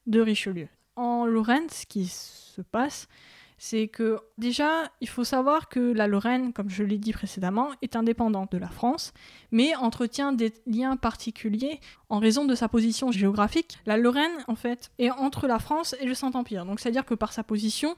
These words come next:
elle peut être, euh, soit, elle peut jouer sur la politique entre les, entre les deux puissances.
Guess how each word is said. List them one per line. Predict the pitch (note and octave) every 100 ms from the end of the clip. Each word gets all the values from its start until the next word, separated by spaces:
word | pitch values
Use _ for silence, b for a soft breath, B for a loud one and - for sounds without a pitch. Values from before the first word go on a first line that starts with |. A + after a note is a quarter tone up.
| -
elle | A3+
peut | A3 B3+
être, | C4 C#4 - A3+
euh, | G#3+ G3+ G3+
soit, | - B3 B3 B3 A3+ G3
elle |
peut | G#3+ A3+
jouer | G#3 A#3+
sur | C#4 B3
la | G#3 F#3+
politique | F#3 A3 G#3 - C#4
entre | A#3+ A#3+ A#3+
les, | A3 G#3+ G3 F3
entre | A3 - A#3+
les | A3+
deux | A3
puissances. | A3 A#3+ - G3 -